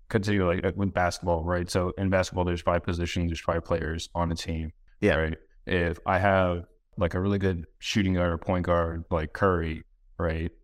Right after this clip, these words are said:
Speaker 1: the, for the next draft, I'm not gonna get another shooting guard or point guard because I already have that, right? I'll
Speaker 2: Yeah.
Speaker 1: probably need more of a power forward. I'll probably need more. And, and if you don't know what these, like, positions are, that's okay. But I'm just saying that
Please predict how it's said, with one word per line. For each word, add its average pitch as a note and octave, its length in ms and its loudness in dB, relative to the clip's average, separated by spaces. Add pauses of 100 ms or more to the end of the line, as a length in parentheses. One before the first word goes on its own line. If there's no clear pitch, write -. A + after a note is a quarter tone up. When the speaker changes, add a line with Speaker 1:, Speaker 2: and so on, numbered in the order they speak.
Speaker 1:
the, F#2+ 380 2
for A2 80 0
the G2 80 0
next G#2 280 2
draft, F2+ 480 2
I'm G2 140 2
not F#2 180 2
gonna F#2+ 180 -2
get F2 320 -2 (300)
another F#2+ 340 2
shooting F#2 300 0
guard E2+ 140 2
or E2 40 -2
point F2+ 300 0
guard E2 380 0
because F2 300 -2
I F2+ 80 4
already E2+ 200 0
have E2+ 300 0
that, D2 260 -6 (300)
right? F2 180 2
I'll G#2 100 2
Speaker 2:
Yeah. - 60 -4
Speaker 1:
probably F#2+ 200 6
need F2+ 320 0
more F#2+ 200 4
of E2 60 -2
a E2 60 0
power F2 340 4
forward. F2 400 0
I'll E2+ 260 2
probably F2 300 4
need F2 240 -2
more. F2 380 -2 (220)
And, G#2 180 2
and G#2+ 200 0 (240)
if G2+ 80 0
you A2 60 2
don't G#2 140 6
know F2+ 220 2 (100)
what G2+ 160 -2
these, E2 500 -6 (240)
like, D#2+ 120 2
positions F#2 380 0
are, F2+ 160 6
that's D#2+ 180 -4
okay. F2+ 280 -2 (420)
But - 140 6
I'm G2+ 80 4
just F2+ 140 0
saying A2 160 4
that F2 180 -4